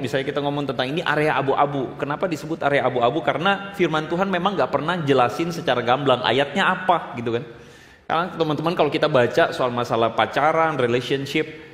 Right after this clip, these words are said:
kita akan menemukan clue yang tidak terlalu banyak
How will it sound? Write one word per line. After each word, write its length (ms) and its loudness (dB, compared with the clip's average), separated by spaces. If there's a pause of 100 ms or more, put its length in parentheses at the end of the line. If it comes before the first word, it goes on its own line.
(120)
kita 400 0
akan 240 0
menemukan 480 0
clue 240 0
yang 160 2
tidak 240 0
terlalu 320 2
banyak 300 4